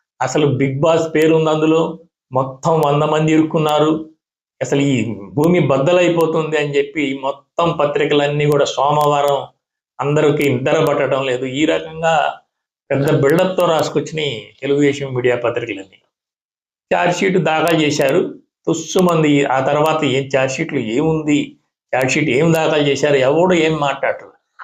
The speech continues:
వీళ్ళు చేసేది ఒకటే, దొంగ అని ఒకని వెంటనే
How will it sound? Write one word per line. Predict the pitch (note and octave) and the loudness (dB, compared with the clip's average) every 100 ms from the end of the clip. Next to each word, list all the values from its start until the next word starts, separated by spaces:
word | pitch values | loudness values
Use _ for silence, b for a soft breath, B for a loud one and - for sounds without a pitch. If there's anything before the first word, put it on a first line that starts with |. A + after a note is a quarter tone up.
| - | -18
వీళ్ళు | A2 B2+ D#3 | -2 0 2
చేసేది | - C#3 D3 F3+ E3 | 0 0 2 2 2
ఒకటే, | D#3+ D#3+ E3 A2+ - - _ _ _ _ _ | 0 -2 -2 -2 -4 -14 _ _ _ _ _
దొంగ | A#2 C3 F3 F3+ | -2 0 2 2
అని | F3 D3+ D3 D3 | 2 0 -2 -6
ఒకని | C#3+ C3 C#3 | -6 -6 -6
వెంటనే | B2+ B2+ C#3+ D#3 | -6 -6 -6 -4